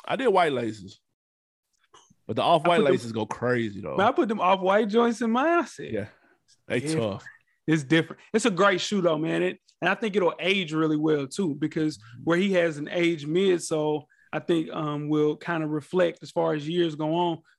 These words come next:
Speaker 2: It won't be as bad as far as how it looks. Just a great shoe, man. I like the weird, like, off purple that he used.
Speaker 1: Yeah.
Speaker 2: It's just a great sneaker, dog. One of my
Speaker 1: Yeah.
Speaker 2: favorite sneakers. But my favorite, numero uno,
Speaker 1: Mm.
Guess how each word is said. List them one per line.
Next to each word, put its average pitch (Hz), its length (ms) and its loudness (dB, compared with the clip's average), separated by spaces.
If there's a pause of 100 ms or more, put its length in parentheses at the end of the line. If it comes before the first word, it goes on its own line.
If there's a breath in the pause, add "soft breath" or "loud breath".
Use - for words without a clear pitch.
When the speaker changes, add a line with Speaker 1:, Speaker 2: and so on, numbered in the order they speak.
Speaker 2:
It 180 60 2
won't 185 240 2
be 180 160 2
as 160 160 -2
bad 160 320 2
as 143 120 -10
far 151 240 -2
as 143 200 -6
how 156 260 0
it 143 80 -4
looks. 160 480 -4 (180)
Just 262 140 0
a 196 60 0
great 175 280 2
shoe, 170 200 0
man. 151 240 -4
I 180 80 0
like 185 280 0
the - 160 -10 (280)
weird, 175 340 4
like, 151 240 -2
off 160 300 -4
purple 165 360 -2
that 160 160 0
he 165 60 0
used. 165 580 2
Speaker 1:
Yeah. 107 460 -2
Speaker 2:
It's 240 120 -2
just 330 120 0
a 294 60 2
great 180 440 0
sneaker, 214 440 0
dog. 151 300 -4 (220)
One 196 160 4
of 214 60 2
my 185 120 4
Speaker 1:
Yeah. - 80 -6
Speaker 2:
favorite 160 300 0
sneakers. 156 360 -2
But 165 160 0
my 226 200 2
favorite, 330 460 2 (480)
numero 269 720 6
uno, 302 380 4 (320)
Speaker 1:
Mm. 123 380 -2